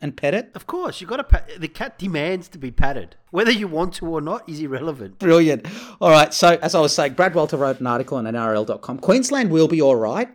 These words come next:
Speaker 1: If you look at all the players coming through, the youngsters coming through, uh, Sam Walker, Reece Walsh, et cetera, the forwards, they've got a really young team. They will be all right,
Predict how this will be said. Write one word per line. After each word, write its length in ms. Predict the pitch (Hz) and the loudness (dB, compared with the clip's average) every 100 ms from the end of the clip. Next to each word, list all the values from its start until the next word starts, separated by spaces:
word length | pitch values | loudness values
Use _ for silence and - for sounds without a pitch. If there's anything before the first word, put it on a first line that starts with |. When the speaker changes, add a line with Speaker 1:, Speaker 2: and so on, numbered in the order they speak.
| - | -12
Speaker 1:
If 180 | 156 | -8
you 80 | 208 | -6
look 160 | 226 220 | -4 -2
at 80 | 170 | 0
all 120 | 160 | 0
the 180 | 151 127 | -2 -4
players 360 | - 131 131 | -6 -4 -4
coming 280 | - 139 123 | -6 -8 -8
through, 180 | - 127 | -6 -8
the 100 | 139 | -6
youngsters 380 | 120 131 135 - | -8 -8 -12 -12
coming 240 | 123 117 | -10 -10
through, 320 | - 127 226 - | -8 -6 -6 -8
uh, 180 | 120 117 | -8 -8
Sam 360 | - 147 139 | -4 -2 -2
Walker, 560 | 127 127 123 131 123 123 | 0 -2 -2 -6 -6 -6
Reece 320 | 127 139 131 | -4 -4 -4
Walsh, 400 | 127 120 123 - | -2 -2 -2 -8
et 100 | - | -12
cetera, 280 | - 135 - | -8 -8 -10
the 80 | 120 | -18
forwards, 500 | - 151 135 131 123 | -4 0 0 -2 -2
they've 160 | 139 135 | -4 0
got 120 | 165 | 0
a 40 | |
really 380 | 139 147 190 180 | 0 -2 0 -2
young 260 | 156 147 135 | -4 -6 -6
team. 240 | 143 135 | -6 -4
They 120 | 135 | -2
will 180 | 147 190 | 2 0
be 100 | 214 | 2
all 140 | 170 | 2
right, 200 | 127 127 | 2 0